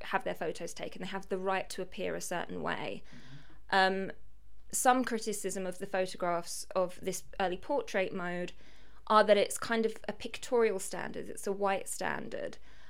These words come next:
Speaker 1: Um, and that's definitely true. Um, but it's about the right to occupy that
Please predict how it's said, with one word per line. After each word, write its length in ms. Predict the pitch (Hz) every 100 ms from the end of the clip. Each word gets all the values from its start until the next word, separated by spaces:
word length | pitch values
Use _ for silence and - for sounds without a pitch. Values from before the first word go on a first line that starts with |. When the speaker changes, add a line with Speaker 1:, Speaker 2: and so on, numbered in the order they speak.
| - -
Speaker 1:
Um, 140 | 190 190 185 -
and 100 | 226
that's 180 | 247 - 254
definitely 420 | 208 214 - 185 175
true. 260 | - 170 - - - - - - -
Um, 220 | 196 190 190 - - - -
but 100 | -
it's 140 | 185 -
about 180 | 220 226
the 120 | 220 196 214
right 220 | 208 - - -
to 100 | 214 190 190 - 247
occupy 340 | - 233 220
that 180 | 202 -